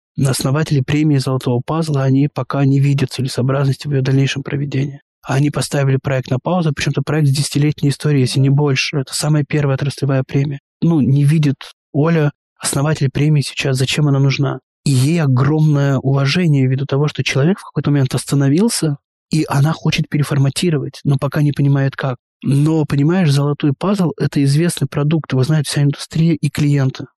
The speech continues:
У нас очень часто в тендерных процедурах, которые мы видим, у нас есть сносочка на то, что обязательно наличие премии у агентств. И это важно. Не указано какой, но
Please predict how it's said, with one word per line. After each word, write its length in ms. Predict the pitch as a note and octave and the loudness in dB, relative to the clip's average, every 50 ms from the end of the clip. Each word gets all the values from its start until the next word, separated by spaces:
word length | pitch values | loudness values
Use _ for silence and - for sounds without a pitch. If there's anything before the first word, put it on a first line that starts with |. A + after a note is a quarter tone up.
| _ - | _ -4
У 60 | - D3 | -2 0
нас 240 | D#3 E3 E3 - | 0 0 0 -2
очень 180 | D#3 - - D3+ | -2 -2 0 -2
часто 500 | C3+ - - F3 E3 D3 - - - - - _ _ _ | 0 0 0 -2 -2 -2 -4 -6 -10 -14 -14 _ _ _
в 140 | - - - | -12 -12 -10
тендерных 580 | - F3 E3 D#3 C#3 C#3 B2+ - C3 B2 - - | -4 -2 0 0 0 0 0 0 0 -2 -2 -2
процедурах, 640 | - C3+ - - - - - G#3+ B3+ - G#3+ - | -4 -4 -4 -6 -8 -4 -2 0 0 0 -2 -4
которые 340 | - D#3+ - - C#3 C3+ C3 | -4 -6 -4 -2 -2 0 2
мы 140 | C3 C3+ C3+ | 2 2 4
видим, 320 | D3 D3+ C#3 C3+ B2 C#3 - _ _ _ - | 2 2 2 0 0 -2 -4 _ _ _ -4
у 100 | - - | -2 0
нас 280 | D3 D3+ D3 - - - | 0 0 0 -2 0 0
есть 440 | C#3+ D#3 F3+ F3 D3 C3 - - | 0 2 2 2 0 -2 -4 -10
сносочка 580 | - - - - C#3+ D3+ E3+ - - - - - | -12 -12 -6 -2 -2 0 -2 -2 -4 -6 -2 0
на 140 | B2+ A#2 - | 0 0 0
то, 140 | - E3+ F3 | -2 -2 -4
что 160 | - - C#3+ | -2 0 0
обязательно 520 | C3 C3 C3 B2+ D3 D#3+ F#3+ - - G3 | 2 2 2 0 2 0 0 0 0 2
наличие 440 | F#3+ F#3+ F3+ E3+ E3 D#3+ - - E3+ | 2 4 4 2 0 0 0 -2 -2
премии 320 | - G3+ F3+ D#3+ D3+ D3+ | 0 2 2 4 4 4
у 80 | D#3+ E3+ | 4 2
агентств. 400 | F#3 F3 - D3+ C#3 C3+ - _ _ _ _ _ - | 2 0 0 -2 -2 -2 -6 _ _ _ _ _ -2
И 100 | - D3 | 0 0
это 200 | E3+ E3+ - E3 | 0 0 2 2
важно. 580 | D3+ C#3+ D#3 D#3+ D3+ D3 - D3 C3 B2 D3 C#3 _ _ _ - - | 2 4 2 2 0 -2 0 0 -2 -2 -2 -8 _ _ _ -2 0
Не 100 | F#3+ A3+ | 0 0
указано 380 | - C4+ A3+ F#3 D3+ D3+ C#3+ | 2 0 0 0 2 0 0
какой, 420 | - E3 D#3+ - - C3+ C3+ D3 - _ - | 0 -2 -4 -2 -2 -2 -4 -4 -8 _ 0
но 200 | F3+ G3+ G#3+ | 0 2 0